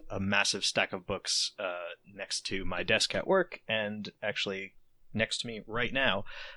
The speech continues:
of, uh, things that I wanna read that are sort of outside what I normally would read. Actually, Fractures is near the top of that list, in part because of the crazy array of talent, um,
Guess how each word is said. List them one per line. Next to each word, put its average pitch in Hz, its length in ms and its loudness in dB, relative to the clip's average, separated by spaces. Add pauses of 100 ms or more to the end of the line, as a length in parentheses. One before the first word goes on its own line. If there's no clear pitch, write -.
of, 107 360 10
uh, 98 320 8
things 107 420 8
that 104 180 4
I 107 120 8
wanna 98 280 8
read 98 280 2
that 101 140 8
are 98 120 6
sort 101 220 6
of 98 120 2 (280)
outside 95 480 6
what 95 100 2
I 98 80 2
normally 98 380 2
would 95 80 -4
read. 95 280 -4
Actually, 110 300 4
Fractures 98 520 2
is 92 140 2
near 95 140 2
the 90 80 -2
top 95 300 2
of 98 40 0
that 101 140 -2
list, 131 360 4
in 107 140 6
part 104 240 6
because 101 300 -2
of 95 240 -2
the 95 220 0
crazy 95 400 -2
array 92 180 -2
of 92 100 -2
talent, 95 400 8 (520)
um, 92 480 0